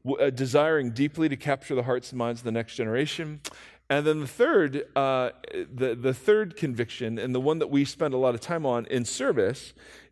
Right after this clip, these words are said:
is the church should be the safest place to talk about anything.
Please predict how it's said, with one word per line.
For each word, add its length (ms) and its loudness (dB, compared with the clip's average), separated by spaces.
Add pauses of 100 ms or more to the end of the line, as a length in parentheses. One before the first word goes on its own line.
is 640 6 (400)
the 140 2
church 260 -2
should 100 -4
be 80 2
the 80 0
safest 320 -4
place 160 -2
to 60 -12
talk 60 -2
about 260 -4
anything. 540 -6